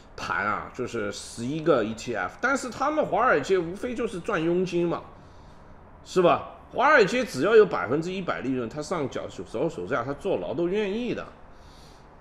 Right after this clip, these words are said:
所以大家不要认为说华尔街叫大家去投资的地方就是好的地方，他的用心是让你买他的东西，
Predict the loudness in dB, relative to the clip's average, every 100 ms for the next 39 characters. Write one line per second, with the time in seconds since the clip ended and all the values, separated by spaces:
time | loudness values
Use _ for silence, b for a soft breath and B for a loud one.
0 | -14 0 4 6 6 4 6 8 8 8
1 | 8 8 4 4 4 6 6 6 4 4
2 | 4 -2 2 4 4 4 4 2 -2 -6
3 | -2 -2 -2 -2 -2 0 -2 -2 -4 B
4 | B B 2 2 2 -2 -6 -2 -2 -2
5 | -4 -6 -2 2 4 4 4 2 0 0
6 | -2 -2 -2 0 4 4 4 0 2 2
7 | 0 -2 0 0 -2 -2 -2 -4 -8